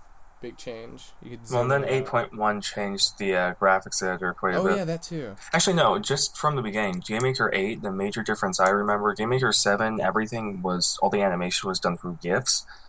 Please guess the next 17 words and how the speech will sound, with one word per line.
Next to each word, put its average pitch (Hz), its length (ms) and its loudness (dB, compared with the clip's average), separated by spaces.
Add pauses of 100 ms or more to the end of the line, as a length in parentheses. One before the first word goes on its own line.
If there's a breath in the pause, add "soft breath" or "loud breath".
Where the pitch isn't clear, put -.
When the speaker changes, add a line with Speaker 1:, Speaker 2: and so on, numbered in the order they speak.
Speaker 1:
Yeah. 113 140 -8
Speaker 2:
So 104 140 2
you 98 140 -2
couldn't 120 340 0
have 104 220 6
actual 95 460 4
transparency. 95 1000 0
It 95 60 2
was 98 160 0
either 92 480 2
this 98 200 6
is 95 160 -2
entirely 104 540 0
transparent 113 640 2
or 95 100 4
entirely 92 480 0
opaque, 98 440 -2